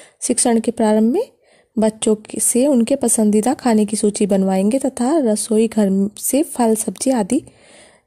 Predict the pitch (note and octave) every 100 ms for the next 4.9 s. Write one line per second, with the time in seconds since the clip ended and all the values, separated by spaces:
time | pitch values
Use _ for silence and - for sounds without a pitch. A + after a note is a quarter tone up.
0 | - G#3+ G#3 A3+ - E4+ - G#3+ - B3+
1 | G#3 F#3 F3+ A3 A3+ G3+ F#3+ F3+ E3+ -
2 | G#3 G3+ A3 B3+ - F3+ F#3 G3+ G#3+ E4+
3 | C4+ A3 G#3 G#3 G3 G3+ G3+ F#3+ F#3 -
4 | A3 F4 - G3+ F3+ F3 E3+ - E3